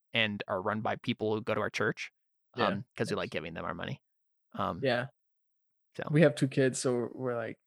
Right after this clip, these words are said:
Speaker 2: we'll, we'll try to, sometimes it's just like, what is gonna be the easiest thing to just bring
Speaker 1: Yeah.
Speaker 2: home?
Speaker 1: Yeah.
Speaker 2: <laughs>
Speaker 1: Yeah. And I'm sure, I'm sure we'll get there too.
Speaker 2: Yeah.
Speaker 1: Um, but Carly, Carly does a fantastic job of,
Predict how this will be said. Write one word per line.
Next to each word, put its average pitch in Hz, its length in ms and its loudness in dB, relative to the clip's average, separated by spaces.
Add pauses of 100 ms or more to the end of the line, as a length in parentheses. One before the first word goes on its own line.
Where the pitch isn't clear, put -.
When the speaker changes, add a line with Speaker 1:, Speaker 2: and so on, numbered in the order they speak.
Speaker 2:
we'll, - 260 -14
we'll 98 260 -10 (100)
try 120 160 -6
to, 87 100 -10 (320)
sometimes 135 480 -2
it's 139 160 -8
just 139 160 -8
like, 131 220 -2 (400)
what 143 200 2
is 143 100 2
gonna 151 160 2
be 135 80 2
the 127 100 2
easiest 139 400 4
thing 139 180 0
to 139 60 2
just 135 240 2
bring 131 160 6
Speaker 1:
Yeah. 156 40 2
Speaker 2:
home? 139 320 2 (100)
Speaker 1:
Yeah. 247 800 12
Speaker 2:
<laughs> - 40 6
Speaker 1:
Yeah. 175 280 10
And 175 180 12
I'm 170 140 10
sure, 156 160 8
I'm 180 100 10
sure 180 160 10
we'll 160 140 12
get 131 160 10
there 117 140 4
too. 101 200 2 (460)
Speaker 2:
Yeah. 101 460 4
Speaker 1:
Um, 104 60 0
but 123 220 6
Carly, 156 320 10
Carly 165 380 12
does 139 180 10
a 117 120 6
fantastic 117 540 4
job 101 280 4
of, 90 280 -2